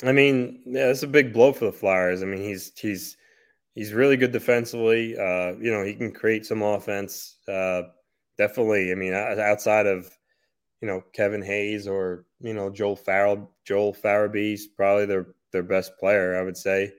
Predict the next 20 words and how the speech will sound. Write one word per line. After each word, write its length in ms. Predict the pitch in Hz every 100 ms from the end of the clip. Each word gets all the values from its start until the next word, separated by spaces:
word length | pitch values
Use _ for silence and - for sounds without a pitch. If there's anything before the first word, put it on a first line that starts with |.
| _ _ _ _ -
Um, 600 | 92 92 95 95 92 90 _ _ _ _ _ _ _
so 140 | - 127
yeah, 160 | 143
I'll, 200 | - 139
you 100 | 160
know 100 | 147
what? 140 | 165 -
I'll 160 | 117
go, 360 | 143 151 135 123 113
I'll 140 | 123
go 100 | 147
round. 460 | 127 104 107 110 98
I 20 |
mean, 220 | 101 98
him 240 | 101 123 117
missing 380 | 120 120 117 107
a 40 |
lot 180 | 107 104
of 80 | -
time, 440 | 104 104 104